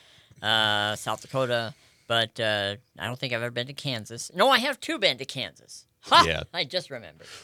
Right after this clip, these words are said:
Speaker 2: One thing about Iowa, um, if we're just being honest about Iowa, it's a ki-, in some ways it is a lot like Nebraska culture-wise, small towns everywhere and stuff.
Speaker 1: Mm-hmm.
Speaker 2: But, you know, the, uh, f-, in terms of things to see, the Field of Dreams, you know, is huge in,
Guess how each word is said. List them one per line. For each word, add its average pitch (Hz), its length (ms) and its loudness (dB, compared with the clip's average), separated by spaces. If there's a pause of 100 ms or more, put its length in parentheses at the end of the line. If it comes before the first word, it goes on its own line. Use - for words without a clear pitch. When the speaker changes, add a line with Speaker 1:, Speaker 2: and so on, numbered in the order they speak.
(100)
Speaker 2:
One 185 180 4
thing 175 180 4
about 107 300 4
Iowa, 82 580 4
um, 95 220 0
if 101 160 -2
we're 135 100 4
just 98 300 -2
being 87 260 2 (140)
honest 82 600 0
about 78 360 -2
Iowa, 85 340 4
it's 151 140 -2
a 370 100 0
ki-, 240 460 0 (120)
in 151 200 2
some 147 320 2
ways 95 300 2
it 82 120 2
is 80 420 2
a 73 80 0
lot 76 300 2
like 76 240 0
Nebraska 71 600 0
culture-wise, 78 1040 2
small 76 380 0
towns 76 500 -2
everywhere 73 340 2
and 71 160 -2
stuff. 76 240 0
Speaker 1:
Mm-hmm. 113 160 -10 (300)
Speaker 2:
But, 117 320 4
you 127 100 2
know, 131 120 2
the, 131 200 -2
uh, 110 280 4
f-, - 200 -14
in - 80 0
terms 151 300 2
of 107 100 2
things 107 280 0
to 92 100 0
see, 95 260 2
the 87 120 0
Field 92 380 2
of 87 100 2
Dreams, 85 720 2
you 82 120 0
know, 82 160 2
is 71 100 0
huge 85 580 0
in, 78 160 0